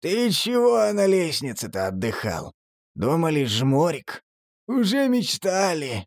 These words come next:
пообедаем, а ты, падлочка, дышишь!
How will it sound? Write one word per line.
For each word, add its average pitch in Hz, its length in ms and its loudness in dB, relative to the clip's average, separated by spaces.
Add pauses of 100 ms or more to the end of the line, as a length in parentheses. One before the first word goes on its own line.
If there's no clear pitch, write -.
пообедаем, 127 1080 0 (260)
а 220 160 4
ты, 302 480 0
падлочка, 226 840 2
дышишь! 214 960 -2